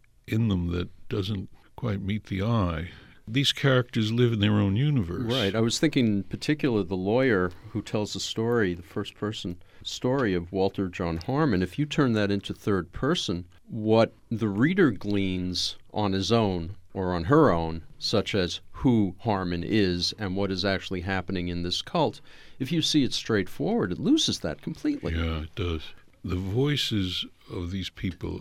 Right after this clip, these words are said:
Speaker 1: are how the stories are written. And you can't write a piece until you have its voice. And certainly in, uh, the case of Walter John Harmon, the, the lawyer cultist who eventually becomes the leader after the prophet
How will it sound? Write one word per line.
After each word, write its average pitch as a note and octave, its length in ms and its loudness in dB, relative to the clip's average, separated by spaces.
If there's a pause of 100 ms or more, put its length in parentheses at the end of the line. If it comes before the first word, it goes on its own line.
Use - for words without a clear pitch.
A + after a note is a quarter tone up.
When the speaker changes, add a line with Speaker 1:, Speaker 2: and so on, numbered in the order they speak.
Speaker 1:
are F2+ 200 -4 (260)
how G#2+ 180 -2
the F#2 140 -2
stories F2+ 580 -2
are F2 140 -8
written. F2 540 -6 (240)
And A2+ 220 -4
you B2+ 100 -4
can't C3+ 320 0
write A#2+ 320 4
a G#2+ 60 0
piece - 640 -4
until G#2 360 -2
you F#2+ 140 -2
have F#2+ 180 -4
its E2+ 140 -6
voice. D#2 680 -6 (160)
And F2 400 -2
certainly G2 580 0
in, E2 280 -2
uh, D#2+ 160 -4 (340)
the E2 120 0
case F#2 320 0
of A#2 100 -8
Walter F#2 260 -4
John F#2 280 -2
Harmon, F2+ 340 0
the, D#2+ 220 -4 (180)
the F2+ 100 -4
lawyer F2+ 540 2
cultist - 840 -6 (240)
who F2 120 0
eventually F2 540 0
becomes E2 500 -4
the E2 60 -6
leader E2 560 -2
after - 380 -10
the E2+ 100 -12
prophet - 460 -8